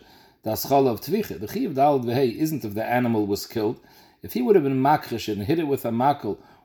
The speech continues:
or worked it to the bone till it dies, there's no Daled Vehei. Daled Vehei is specific for Tvicha Mechir. Dafke Tvicha, if it died through any other way because he beat it up, that's not gonna be considered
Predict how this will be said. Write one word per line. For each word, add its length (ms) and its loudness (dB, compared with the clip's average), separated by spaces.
or 120 0
worked 280 2
it 80 -4
to 80 -8
the 100 0
bone 360 2
till 200 2
it 100 0
dies, 340 4
there's 100 -2
no 140 0
Daled 320 0
Vehei. 260 -2
Daled 240 0
Vehei 280 0
is 160 -2
specific 680 -4
for 160 -8
Tvicha 280 -2
Mechir. 500 0
Dafke 340 4
Tvicha, 540 -2
if 140 -10
it 100 -4
died 540 2
through 200 -2
any 200 0
other 240 2
way 220 0
because 260 -8
he 80 -2
beat 180 0
it 120 0
up, 320 4
that's 240 0
not 180 -2
gonna 140 -6
be 140 -4
considered 500 2